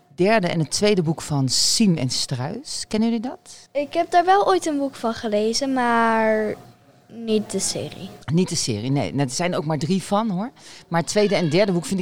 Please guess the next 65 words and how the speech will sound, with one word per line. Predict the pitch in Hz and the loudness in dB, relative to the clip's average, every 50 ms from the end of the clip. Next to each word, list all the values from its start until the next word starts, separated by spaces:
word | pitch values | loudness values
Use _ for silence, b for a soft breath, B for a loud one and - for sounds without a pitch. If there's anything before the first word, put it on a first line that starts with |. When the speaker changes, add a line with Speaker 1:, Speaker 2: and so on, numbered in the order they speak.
| - | -4
Speaker 1:
ik | - - 190 | -4 -4 -2
zo | 151 135 147 170 226 233 262 - | -2 0 2 2 4 2 2 0
verschrikkelijk | - 262 - - 262 254 - 247 - | -2 -4 -4 -2 -2 -2 -2 -4 -4
grappig. | 131 107 233 240 269 - - 254 | -2 -2 -2 -2 -4 -6 -6 -4
Als | - 220 | -2 -2
ik | 202 156 | 0 0
dat | 156 151 | 0 0
lees, | 156 147 151 175 220 294 349 - | 2 4 4 4 2 0 -4 -6
hè, | - 202 220 | -4 -4 -2
dan | 247 262 | 0 0
moet | 226 202 | 0 0
ik | 196 | -2
gewoon | - - 202 - | -4 -6 -6 -6
echt | - - - - | -6 -8 -6 -4
heel | 160 165 180 233 254 240 | 0 2 2 2 2 2
hard | 190 160 151 156 | 2 0 0 0
lachen. | 143 143 165 - - - - 302 294 | 0 -2 -2 -2 -6 -12 -12 -12 -12
Dus | - - - - - - - - - | -18 -20 -20 -18 -18 -20 -20 -12 -6
ik | - | -4
denk, | 196 185 160 | -2 -2 0
ja, | 185 165 | -2 -2
dat | 123 143 - | -2 -4 -4
vind | - 196 156 | -4 -4 -4
ik | 127 | -4
wel | 135 127 | -6 -8
echt | 120 151 - - | -8 -8 -8 -6
de | 139 | -4
gekste | - - 147 131 - - - 170 | -4 -4 -4 -6 -8 -6 -6 -4
boeken | 156 190 185 - 202 | -2 -2 -4 -4 -4
weer. | 185 196 202 214 254 - B B B B B B B B B B B B | -4 -4 -4 -4 -8 -10 B B B B B B B B B B B B
Eh, | - 180 185 180 175 - - | -2 0 2 2 2 2 0
en | 202 | 0
als | - - 156 | 0 0 0
je | 196 190 | 0 -2
voor | - 185 185 | -2 -2 0
jongere | 170 160 180 208 233 233 220 190 170 | 2 4 4 4 4 4 2 0 -2
kinderen, | - - 175 165 156 147 143 139 147 143 | -4 -4 -4 -4 -4 -4 -4 -4 -4 -2
dan | 165 170 | -2 -4
heb | 147 - | -4 -4
je | 151 | -4
weer | 139 151 147 | -4 -2 -4
de | 147 - - | -4 -6 -6
wraak | 156 160 156 156 - | -6 -6 -6 -6 -6
van | - 165 147 | -8 -8 -6
Knor, | - 214 220 233 240 240 233 233 233 220 | -2 0 2 2 4 4 4 2 2 0
weet | 208 208 214 | -2 -2 -4
je | - - | -4 -4
wel, | 240 | -2
die | 208 220 185 | 0 0 0
ook | 180 - | 0 -2
wordt | 185 175 - | -6 -8 -6
verfilmd | - 196 - - 233 226 226 226 214 180 202 | -10 -12 -6 -4 -2 -2 0 -2 -2 0 0
nu. | 220 220 226 233 | 0 0 0 -2
Nou, | 220 208 165 147 | -2 -4 -6 -8
dat | 131 135 | -8 -10
vinden | - 139 143 - | -10 -12 -8 -8
kinderen | 208 185 202 196 | -8 -6 -6 -6
weer | 196 196 | -6 -4
heel | 196 208 190 | -4 -4 -6
gek, | - - 190 208 - | -6 -6 -6 -6 -6
met | 190 170 156 | -6 -6 -6
al | 143 | -6
die | 135 147 | -6 -6
poep | 139 - - 233 214 - - - | -10 -6 -6 -6 -6 -6 -8 -6
erin. | 196 208 208 208 202 | -4 -4 -4 -4 -6